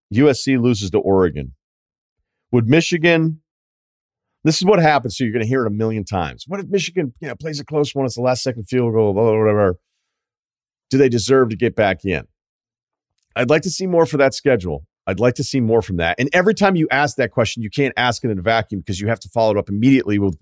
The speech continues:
"Okay, but what else happened?" And if it's Ohio State, Georgia, T C U,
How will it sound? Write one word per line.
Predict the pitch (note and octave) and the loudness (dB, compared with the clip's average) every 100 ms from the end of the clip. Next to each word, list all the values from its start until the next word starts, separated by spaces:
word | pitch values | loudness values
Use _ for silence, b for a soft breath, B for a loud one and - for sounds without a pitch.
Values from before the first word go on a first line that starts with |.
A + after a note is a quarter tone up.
| A2+ | -2
"Okay, | D3 C3+ | 2 2
but | G2 - | 2 0
what | F#2 A2+ D3 | 0 0 2
else | B2 A#2+ G2+ - | 2 0 0 -6
happened?" | A2+ A2 - - _ _ _ _ _ _ _ _ _ _ _ _ _ _ _ _ _ _ _ _ _ _ | -4 -4 -6 -14 _ _ _ _ _ _ _ _ _ _ _ _ _ _ _ _ _ _ _ _ _ _
And | B2 A#2+ A#2+ A#2 A2 - | 0 2 4 2 0 0
if | B2+ C3+ | 0 0
it's | A#2 | 0
Ohio | A#2+ G#2+ D3+ E3+ E3 | 0 2 4 4 2
State, | - D3+ C#3+ C3+ - _ _ _ _ _ | -2 0 2 0 -4 _ _ _ _ _
Georgia, | - B2+ C3+ B2 B2 A#2 G#2+ G#2 _ _ _ _ _ _ _ | -2 4 4 2 2 2 2 -2 _ _ _ _ _ _ _
T | - D#3 D3+ | -10 -6 -6
C | - C3 | -4 -4
U, | A2 A2+ A#2+ F#2 F2 | 0 4 4 4 0